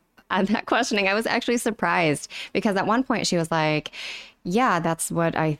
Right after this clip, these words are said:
thought. I mean, I pledged it, and that's what I meant when I said I donated." I didn't think that she could come up with a reasonable explanation. But then she slipped in, like,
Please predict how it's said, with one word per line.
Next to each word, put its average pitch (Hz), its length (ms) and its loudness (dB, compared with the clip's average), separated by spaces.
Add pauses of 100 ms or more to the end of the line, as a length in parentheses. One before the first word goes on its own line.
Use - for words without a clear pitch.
thought. 156 400 2 (260)
I 156 60 -2
mean, 156 400 2
I 147 140 0
pledged 208 460 -2
it, 151 240 0 (140)
and 156 300 0
that's 143 220 -4
what 147 100 -2
I 147 220 -2
meant 202 340 -2
when 151 140 0
I 143 80 -2
said 143 220 -4
I 143 200 -4 (140)
donated." 196 480 2
I 175 180 2
didn't 262 180 2
think 190 180 0
that 143 120 0
she 143 220 0
could - 180 -6
come 131 200 -2
up 127 120 -4
with 131 140 -6
a 131 80 -4
reasonable 127 340 -4
explanation. - 720 -6
But - 140 -4
then 214 160 2
she 202 160 -2
slipped 156 260 -2
in, 143 200 0
like, 139 320 -4